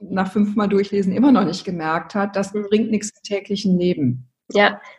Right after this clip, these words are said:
Speaker 2: das, äh, glaube ich gerne. Sie haben jetzt, ähm, eben auch mal kurz aufgezeigt, dass es ja sehr konkret ist Ihre Arbeit. Also wenn's dann
Speaker 1: Ja.
Speaker 2: wirklich darum geht, wie unterstützen Sie denjenigen vor Ort, ist das wirklich ganz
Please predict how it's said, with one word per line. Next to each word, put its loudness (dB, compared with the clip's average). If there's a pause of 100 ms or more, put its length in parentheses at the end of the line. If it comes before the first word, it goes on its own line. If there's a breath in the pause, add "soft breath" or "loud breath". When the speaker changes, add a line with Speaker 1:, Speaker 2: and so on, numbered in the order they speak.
(120)
Speaker 2:
das, -6
äh, -4
glaube 0
ich -16
gerne. -4 (320 loud breath)
Sie 2
haben 2
jetzt, 0 (100)
ähm, 0
eben -2
auch -6
mal 2
kurz -4
aufgezeigt, 0
dass -2
es -6
ja 2
sehr 4
konkret 0 (260)
ist 0
Ihre 2
Arbeit. 0
Also -6
wenn's 2
dann 2
Speaker 1:
Ja. -2 (100)
Speaker 2:
wirklich -8
darum 2
geht, 0
wie 2
unterstützen -2
Sie -4
denjenigen 0
vor -10
Ort, -4
ist -14
das -16
wirklich -6
ganz -2